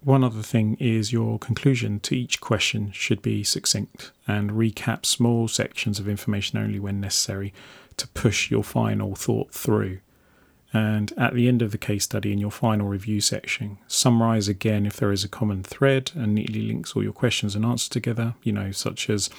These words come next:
a recurring theme. Maybe it was these issues always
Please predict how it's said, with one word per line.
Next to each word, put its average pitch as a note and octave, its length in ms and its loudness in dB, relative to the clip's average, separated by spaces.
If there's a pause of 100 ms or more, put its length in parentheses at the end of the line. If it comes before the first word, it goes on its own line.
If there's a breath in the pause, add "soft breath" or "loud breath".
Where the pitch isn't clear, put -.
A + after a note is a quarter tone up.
(300 loud breath)
a - 40 4
recurring G#2 400 4
theme. G#2 480 0
Maybe G#2 240 0
it G#2+ 100 -6
was G#2 380 -2 (360 loud breath)
these G#2+ 180 6
issues G2+ 340 2
always G2 720 0